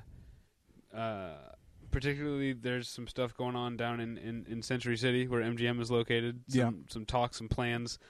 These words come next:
Speaker 1: of, uh,
Speaker 2: <laughs> Are you gonna get in trouble for saying this, David?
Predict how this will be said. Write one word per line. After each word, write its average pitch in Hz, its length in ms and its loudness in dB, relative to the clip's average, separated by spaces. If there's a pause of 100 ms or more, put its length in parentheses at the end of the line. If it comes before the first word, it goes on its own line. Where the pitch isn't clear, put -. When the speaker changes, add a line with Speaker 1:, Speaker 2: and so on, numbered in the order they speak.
(300)
Speaker 1:
of, 117 280 4
uh, 113 300 6 (440)
Speaker 2:
<laughs> - 460 -20
Are 139 60 4
you 156 80 8
gonna 196 140 6
get 165 120 0
in 135 60 -4
trouble 139 240 4
for 147 120 -4
saying 143 240 -2
this, 131 100 -6
David? 143 240 -6